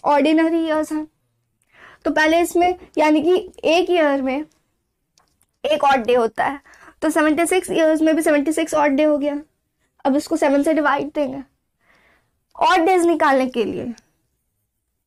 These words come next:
days by seven कर देते हैं,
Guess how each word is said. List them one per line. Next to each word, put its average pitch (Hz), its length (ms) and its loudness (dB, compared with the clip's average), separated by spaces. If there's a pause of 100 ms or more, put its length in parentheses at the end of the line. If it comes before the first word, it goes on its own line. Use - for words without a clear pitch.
(160)
days 277 460 2
by 254 180 2 (1700)
seven 247 360 0
कर 196 120 -2
देते - 300 -12
हैं, 247 60 -16